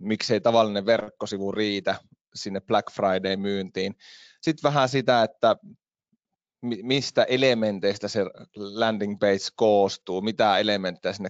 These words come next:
kannattaa tuoda, mitä ottaa muuten huomioon rakentamisessa. Ja totta kai markkinointi. Mekin ollaan molemmat markkinointi-ihmisiä, niin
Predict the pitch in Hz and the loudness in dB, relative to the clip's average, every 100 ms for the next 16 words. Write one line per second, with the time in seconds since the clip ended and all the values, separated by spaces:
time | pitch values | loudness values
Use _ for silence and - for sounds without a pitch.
0 | - 98 95 - - 92 - 104 95 95 | -6 -6 -4 -6 -2 -2 -2 0 2 0
1 | 101 107 95 90 - 101 113 110 101 92 | 0 2 2 2 -2 0 0 0 -2 -2
2 | 92 92 92 95 101 98 95 95 98 - | -6 -4 -4 -4 -2 -4 -4 -6 -8 -6
3 | 104 - - - - _ _ - 107 107 | -8 -8 -20 -20 -20 _ _ 0 4 4
4 | 98 - 117 147 139 107 - _ 107 113 | 2 0 0 4 4 2 -4 _ 0 2
5 | 107 - 120 135 127 104 98 - - _ | 2 -2 -2 0 0 0 -4 -8 -16 _
6 | _ _ _ _ 110 113 107 107 107 110 | _ _ _ _ -6 0 0 2 2 2
7 | 110 104 101 107 107 - 104 101 98 104 | 2 0 -4 -4 -4 -8 -10 -10 -10 -10
8 | 101 95 - 95 98 98 | -10 -10 -8 -8 -6 -8